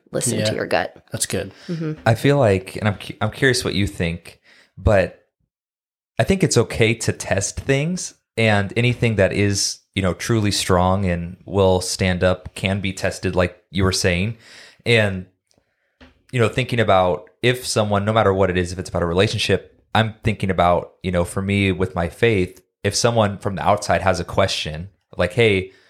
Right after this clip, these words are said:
Speaker 3: are you sure that that's true?" Or, "Here's what we think." I think it's completely okay to see if that's true or not. And I just noticed for myself, when I get really defensive and I'm like, "No, that's not true. That can't be true. Absolutely not. You're wrong.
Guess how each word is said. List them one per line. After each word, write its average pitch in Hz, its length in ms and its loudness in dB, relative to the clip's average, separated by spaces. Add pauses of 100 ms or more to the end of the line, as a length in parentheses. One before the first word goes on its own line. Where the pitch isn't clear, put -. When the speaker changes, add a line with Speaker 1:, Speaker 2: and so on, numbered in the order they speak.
(300)
Speaker 3:
are 107 80 -2
you 104 120 2
sure 139 200 2
that 123 160 2
that's 107 220 0
true?" 98 500 0 (120)
Or, 92 480 2
"Here's 120 260 2
what - 140 0
we 110 140 2
think." 92 560 -4 (1080)
I 113 80 2
think 143 600 -2 (360)
it's - 160 -2
completely 113 460 0
okay 98 440 2
to - 240 -2
see 107 500 -2 (380)
if 113 160 -2
that's 98 220 2
true 98 260 -4
or 90 100 0
not. 82 400 -6
And 104 320 0 (600)
I 117 120 4
just 117 200 -4
noticed 110 260 0
for 110 80 -6
myself, 95 600 0 (640)
when 110 140 0
I 113 80 4
get 120 220 0
really 117 240 2
defensive 107 500 -2
and 92 80 -4
I'm 90 80 -2
like, 90 140 -4
"No, 156 140 4
that's 110 200 0
not 87 160 -4
true. 98 160 -6
That 90 160 -4
can't - 220 -2
be 104 100 -4
true. 85 300 -4
Absolutely 104 400 -2
not. 87 280 0
You're 98 160 0
wrong. 98 440 2